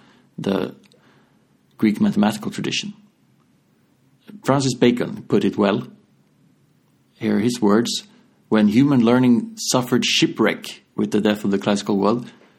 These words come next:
the systems of Aristotle and Plato, like planks of lighter and less solid materials,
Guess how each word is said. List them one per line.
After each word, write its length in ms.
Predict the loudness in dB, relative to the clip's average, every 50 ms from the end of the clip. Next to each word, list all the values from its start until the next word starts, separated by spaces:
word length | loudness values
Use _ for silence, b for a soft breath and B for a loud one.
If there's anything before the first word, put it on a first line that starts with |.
| B B -4
the 100 | -4 -2
systems 500 | -2 0 0 -2 0 0 0 0 2 0
of 140 | 0 0 2
Aristotle 560 | 2 4 4 2 2 0 0 0 0 0 0
and 160 | 0 0 2
Plato, 340 | 2 2 2 4 2 0 -2
like 380 | 0 0 0 0 0 -4 -10
planks 540 | -6 -2 0 0 0 0 -2 -2 -4 -6 -8
of 160 | -6 -6 -2
lighter 360 | 0 2 2 2 2 2 0 2
and 140 | 2 4
less 180 | 2 2 0 0
solid 280 | 0 0 0 2 0 0
materials, 500 | -2 0 2 2 2 4 2 2 0